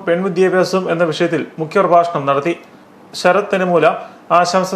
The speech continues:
സന്ദേശം നൽകി. ഉഴവൂർ സെന്റ് സ്റ്റീഫൻസ് കോളേജ് ഇന്ത്യയിലെ ആദ്യത്തെ ആൽബിനിസം സൗഹൃദ ക്യാമ്പസായി പ്രഖ്യാപിച്ചു. ഐ ക്യു എ സി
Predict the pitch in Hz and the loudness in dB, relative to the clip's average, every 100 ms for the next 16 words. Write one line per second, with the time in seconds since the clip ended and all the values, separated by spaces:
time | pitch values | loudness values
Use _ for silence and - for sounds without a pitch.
0 | 170 175 170 170 147 143 147 - - - | -4 2 2 2 0 0 0 -4 -8 -20
1 | - - 165 170 170 165 170 156 180 175 | -20 -2 2 4 4 2 -2 0 0 0
2 | 170 - 170 147 202 214 175 160 165 170 | -2 0 2 4 2 0 -2 0 2 4
3 | 170 160 165 165 170 170 - - - 170 | 4 2 2 2 2 0 -8 -10 0 2
4 | 180 190 190 196 185 - 180 160 170 170 | 2 0 -2 -2 -2 2 2 4 2 2
5 | 165 165 165 156 143 139 147 143 147 180 | 0 2 2 2 0 -2 0 0 0 -4
6 | - - - - - 196 202 233 233 226 | -6 -20 -20 -14 0 0 2 4 4 4